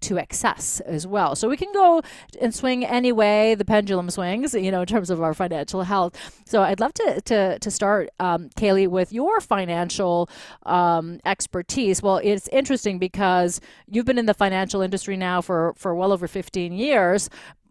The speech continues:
Uh, but your, your understanding of money started when you were young and really witnessing your mother's pattern. So let's talk about that.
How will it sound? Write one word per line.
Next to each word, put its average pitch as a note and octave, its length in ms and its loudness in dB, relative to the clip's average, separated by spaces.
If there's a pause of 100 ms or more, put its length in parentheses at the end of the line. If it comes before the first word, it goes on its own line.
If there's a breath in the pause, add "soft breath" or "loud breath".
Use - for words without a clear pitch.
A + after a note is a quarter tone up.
Uh, G#3+ 260 0
but G#3+ 200 -2
your, A#3 300 2
your A#3 460 0
understanding D4 840 -2
of G3+ 220 2
money G3+ 580 -4
started G3+ 1080 0
when F#3+ 260 -6
you G3 160 -4
were F#3 100 -2
young F3+ 600 2
and F#3+ 120 -4
really F#3+ 200 2
witnessing G3 580 -2
your G3 220 -4
mother's G3+ 560 -2
pattern. E3 580 -4
So A3+ 140 0
let's C4+ 140 0
talk - 220 -4
about G#3 280 -2
that. F3+ 360 -2